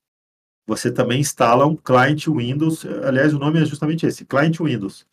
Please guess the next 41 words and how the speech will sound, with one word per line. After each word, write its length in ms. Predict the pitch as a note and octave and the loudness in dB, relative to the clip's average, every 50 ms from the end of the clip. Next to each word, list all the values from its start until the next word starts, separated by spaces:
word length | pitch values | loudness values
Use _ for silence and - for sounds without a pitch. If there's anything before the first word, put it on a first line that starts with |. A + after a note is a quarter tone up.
| _ _ _ _ _ _ _ _ _ _ _ _ _ _ _ _ | _ _ _ _ _ _ _ _ _ _ _ _ _ _ _ _
Aí 220 | - A#2 A#2+ C#3+ D#3 | -4 0 4 6 6
você 280 | D#3 F3 D#3+ - F3+ | 6 6 2 0 -2
configura 520 | E3+ G3 G3+ G3 G3+ D#3+ B2+ D3 G3 A3 A3 | 0 0 0 0 0 2 4 4 4 4 4
esse 120 | - - | 2 2
client 340 | - F3 D#3+ D#3 D#3 D3+ - | 2 2 4 4 2 2 0
Windows 380 | C3+ C#3+ F3 G3 E3 D3+ - | -2 -2 0 0 -2 -4 -6
pra 360 | - - - - D#3+ F#3 F#3+ - _ _ _ _ _ _ _ - | -6 -2 2 2 2 2 2 -4 _ _ _ _ _ _ _ -18
se 120 | - - | -14 -10
conectar 460 | E3 G3 F#3 F3+ E3+ D#3 - E3+ E3 E3+ | -4 -2 0 0 0 0 0 0 2 2
no, 120 | F#3 E3+ E3+ | 2 0 0
na 120 | E3 E3 | 0 -2
sua 240 | D#3+ - - F3+ E3+ | -2 0 0 0 0
conta 320 | - - D3 D3+ D3+ D#3+ | 0 0 0 0 2 2
do 120 | D#3+ D3+ D#3 | 0 0 0
Control 320 | E3 D#3+ D#3+ D#3+ F3 D#3+ | 0 -2 0 0 -2 -4
Pay 320 | E3 D#3+ C3+ C#3 D3 D3+ D3+ - - | -2 -2 -2 0 -2 -4 -6 -8 -6
lá 80 | C#3+ | -4
em 60 | D#3 | -4
cima. 420 | E3 E3 - D3+ C3 A#2 G2 - - _ _ _ _ _ _ _ _ _ _ _ _ _ _ _ _ _ _ _ | -4 -4 -4 -6 -6 -6 -8 -10 -14 _ _ _ _ _ _ _ _ _ _ _ _ _ _ _ _ _ _ _
Então, 200 | - A#2+ A#2+ E3 | -10 -4 0 0
o 20 | - | 0
que 60 | A3 | 0
acontece? 420 | A3 - A#3 G3+ E3 C3 B2 - | 0 -2 0 4 4 4 4 4
A 60 | C3+ C3 | 2 2
hora 100 | C#3+ D#3+ | 2 2
que 60 | D#3 | 0
você 100 | - F3+ | 0 -2
faz 320 | E3 - - F3 G#3+ A3 | -2 0 2 2 2 2
uma 120 | A3 A3 G3+ | 0 -2 -2
transação 360 | F3+ E3 D3+ D3+ D3+ - D3 | 2 2 2 2 2 0 -4
no 100 | C3 B2+ | -4 -2
Control 360 | - C3+ B2 B2 C3+ B2 B2 | -2 -4 -2 0 -2 -2 -2
Pay 240 | - B2 A#2+ B2 B2 | 0 2 4 4 4
e 40 | B2 | 2
fala, 280 | B2 - B2 A2+ A2+ | 2 2 2 2 2
"Eu 60 | A2+ | 2
quero 260 | A2 - C#3 C#3+ D3+ E3 | 2 2 4 4 6 6
descer 440 | E3 F3 D#3+ - - - D#3+ E3 | 4 4 2 0 2 2 2 2
pra 120 | E3 - F3+ | 4 0 -2
aquele 260 | E3 - F#3+ G#3+ A#3 | 0 2 0 0 0
terminal, 680 | A3+ A3 G#3+ G#3 G3+ F#3 C#3+ C#3 C#3+ D3+ D#3+ D#3+ D#3+ | 0 -2 -2 -2 -2 0 0 2 2 2 2 0 -2